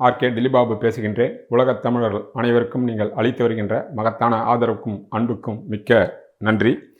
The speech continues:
இன்று நாம் பார்க்க இருப்பது ஏப்ரல் மாத பலன்களை பற்றி பார்க்க இருக்கின்றோம். இந்த மாதம் அனைத்து ராசிக்காரர்களும் மிகவும் ஆர்வமாகவும் இருப்பீர்கள்.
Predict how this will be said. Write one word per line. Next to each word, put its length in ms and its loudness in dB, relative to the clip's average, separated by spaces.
இன்று 220 2
நாம் 200 0
பார்க்க 300 2
இருப்பது 320 -2
ஏப்ரல் 320 0
மாத 200 -2
பலன்களை 380 0
பற்றி 240 0
பார்க்க 280 2
இருக்கின்றோம். 440 -4
இந்த 120 4
மாதம் 260 4
அனைத்து 340 -2
ராசிக்காரர்களும் 800 2
மிகவும் 380 -4
ஆர்வமாகவும் 540 2
இருப்பீர்கள். 480 0